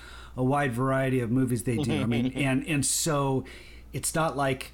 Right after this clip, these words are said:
Speaker 1: it's not like a theme of their, of their movies to where let's shit on the vets.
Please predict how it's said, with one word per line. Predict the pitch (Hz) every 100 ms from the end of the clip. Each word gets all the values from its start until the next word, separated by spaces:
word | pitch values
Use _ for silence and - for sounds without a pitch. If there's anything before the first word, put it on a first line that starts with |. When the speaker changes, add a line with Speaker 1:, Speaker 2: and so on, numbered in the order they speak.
| - -
Speaker 1:
it's | 131
not | 156 147
like | 139
a | 127
theme | - 170 151 147
of | 131
their, | 123 131 139
of | - 139
their | 131 131
movies | 135 135 131 120 -
to | 127
where | 127 127 131
let's | 135 -
shit | - 127
on | 120
the | 120
vets. | 123 123 - -